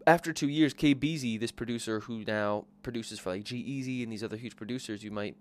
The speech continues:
not, you might know him, you might not, but shout out K Beezy one time. I think he was producing for, like, two years before he started to get major placements, or, like, a year and a half. So you don't, time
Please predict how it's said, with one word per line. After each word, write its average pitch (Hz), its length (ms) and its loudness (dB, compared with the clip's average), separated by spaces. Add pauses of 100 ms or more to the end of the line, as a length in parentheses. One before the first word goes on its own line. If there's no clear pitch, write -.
not, 107 240 -2 (100)
you 107 80 -8
might 113 180 -4
know 123 120 -4
him, 120 60 -6
you 120 60 -6
might 117 120 -2
not, 107 160 -2
but - 100 -14
shout 113 160 0
out 110 60 -4
K 113 140 -2
Beezy 127 280 -2
one 110 140 -4
time. 101 280 0 (560)
I 143 60 -2
think 180 160 -2
he 160 80 -2
was 196 100 -2
producing 117 300 -4
for, 104 60 -2
like, 98 140 -2
two 127 120 -4
years 104 240 -4
before 110 220 -4
he 107 40 -4
started 104 200 -2
to 101 60 -10
get 95 100 -6
major 98 200 -6
placements, 90 460 -10
or, 104 60 -4
like, 101 180 -6
a 123 60 -4
year 120 180 -6
and 123 100 -6
a - 40 -6
half. 107 280 -2
So 107 280 2 (240)
you 143 120 -6
don't, 151 380 2 (140)
time 196 540 4